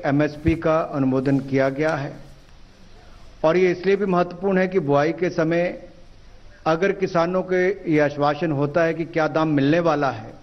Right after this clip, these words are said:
तो उससे उनका मनोबल भी मिलता, बढ़ता है और उनको दाम भी बेहतर मिल पाते हैं।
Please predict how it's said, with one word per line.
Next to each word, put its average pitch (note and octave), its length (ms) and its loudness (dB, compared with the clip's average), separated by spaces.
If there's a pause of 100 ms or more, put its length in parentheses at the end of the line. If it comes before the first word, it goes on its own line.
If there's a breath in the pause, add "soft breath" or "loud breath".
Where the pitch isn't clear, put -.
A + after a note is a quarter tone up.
(480 soft breath)
तो D3+ 80 2
उससे D#3 180 2
उनका D#3+ 200 2
मनोबल D3+ 380 2
भी F3 120 0
मिलता, D#3+ 400 -2
बढ़ता C#3+ 460 0
है E3+ 60 0
और F#3+ 100 -2
उनको E3 220 0
दाम C3+ 260 2
भी D3+ 120 -2
बेहतर C3+ 320 0
मिल C3+ 140 2
पाते B2+ 380 -4
हैं। G2 180 -10